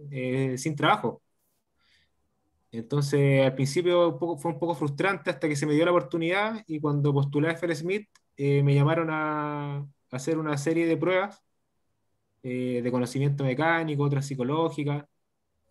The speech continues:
no, no muy complejas. Y tuve la suerte de que, bueno, no suerte, igual, eh, por las capacidades que tiene uno, así que siempre confíen en sus capacidades, chiquillos,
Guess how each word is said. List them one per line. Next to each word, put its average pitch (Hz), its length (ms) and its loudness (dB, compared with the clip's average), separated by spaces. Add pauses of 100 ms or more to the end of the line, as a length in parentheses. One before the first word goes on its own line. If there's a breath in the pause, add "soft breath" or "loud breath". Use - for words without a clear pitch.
no, 175 440 2
no 175 100 0
muy 185 120 0
complejas. 196 600 -4 (1160)
Y 135 680 0
tuve 170 240 2
la 165 80 0
suerte 190 340 -4
de 180 140 0
que, 160 1300 -2 (280)
bueno, 170 180 2
no 151 120 0
suerte, 175 300 0
igual, 147 180 2 (140)
eh, 139 440 0
por 131 80 -4
las 131 140 -2
capacidades 139 400 -2
que 139 100 -2
tiene 139 200 2
uno, 156 180 0
así 147 120 -8
que 143 120 -2
siempre 143 280 -4
confíen 143 300 -2
en 147 60 -4
sus 143 140 -10
capacidades, 139 520 -2
chiquillos, 165 360 -4